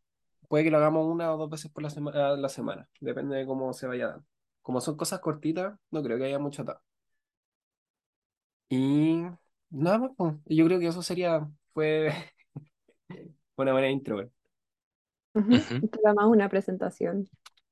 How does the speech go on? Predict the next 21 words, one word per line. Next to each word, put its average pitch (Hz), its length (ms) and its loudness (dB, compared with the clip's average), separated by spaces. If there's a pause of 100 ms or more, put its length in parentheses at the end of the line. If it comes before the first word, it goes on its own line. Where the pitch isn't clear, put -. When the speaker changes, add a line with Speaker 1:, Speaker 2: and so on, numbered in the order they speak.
(480)
Speaker 2:
para 185 180 2
no 180 140 0
dejar 190 300 -4
el, 180 180 -6
el - 140 -2
día 185 420 -6 (460)
sin 180 220 -2
podcast. - 440 -8 (960)
Speaker 1:
Eh, 120 460 0
yo 120 60 0
estaba 156 220 6
pensando 151 360 4
en 156 100 2
que, 151 340 -2 (120)
s-, - 280 -14
dependiendo 135 760 2
de 143 280 0 (220)
cómo 131 180 -8
salga, 113 440 -6 (380)
podríamos 127 480 0
hacer 120 280 -4